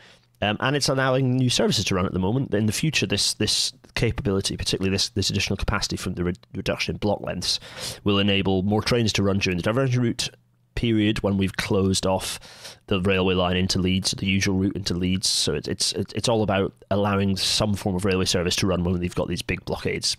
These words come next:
uh, planned in. So, so that's good news. Uh, happy days. And it's quite nice seeing this. And there's nice pictures of, of lots of people I, I recognise, you know, the, uh, the, the, the Network Rail P, uh, P M, sorry, and a bunch of other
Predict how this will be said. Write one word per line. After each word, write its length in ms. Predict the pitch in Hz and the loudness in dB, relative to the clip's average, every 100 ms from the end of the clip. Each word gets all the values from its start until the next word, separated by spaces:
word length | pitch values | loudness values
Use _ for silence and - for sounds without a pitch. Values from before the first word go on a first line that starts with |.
| - | -6
uh, 100 | 80 | -8
planned 300 | - 85 - | -6 -8 -8
in. 140 | - | -6
So, 200 | - 104 | -2 -2
so 400 | - - - - | -4 -8 -4 -2
that's 140 | 165 - | 0 0
good 160 | - - | -4 -6
news. 240 | - - - | -6 -6 -2
Uh, 80 | 92 | -2
happy 200 | 123 82 | -2 0
days. 220 | 87 113 | 0 0
And 140 | 123 | -2
it's 360 | - - - - | -2 -8 -6 -2
quite 140 | 175 | 0
nice 160 | 107 104 | 2 2
seeing 160 | 127 | 0
this. 120 | 107 214 | 0 0
And 40 | |
there's 140 | 208 | 0
nice 160 | 170 131 - _ _ _ | 0 -2 -6 _ _ _
pictures 460 | - - - 101 101 | -4 -2 0 0 0
of, 200 | 90 - | -2 -4
of 220 | 98 92 | -4 -2
lots 240 | 113 - 104 | -2 -2 -2
of 60 | |
people 260 | 107 92 95 | -2 0 0
I, 100 | 90 | 0
I 140 | 87 | 0
recognise, 560 | 87 92 - 92 90 87 | -2 -4 -2 -2 0 0
you 60 | 82 | -2
know, 80 | |
the, 240 | 80 85 87 | -2 0 0
uh, 160 | 82 - | 0 0
the, 260 | 90 85 - | 0 -2 -4
the, 260 | - 87 - | -2 -2 -2
the 200 | - 82 - | -4 -4 -4
Network 260 | 90 87 | -6 -4
Rail 140 | 87 85 | -2 -2
P, 460 | - 95 87 - - | -2 -2 -2 -4 -4
uh, 120 | 87 | -2
P 240 | - 98 90 | 0 0 0
M, 160 | 90 | 0
sorry, 400 | 90 85 87 85 | 0 0 0 0
and 220 | 80 87 - - - - - | -2 -4 -8 -10 -10 -8 -10
a 60 | |
bunch 340 | - - 185 82 | -4 -4 -2 -2
of 60 | |
other 260 | 85 85 | 0 -2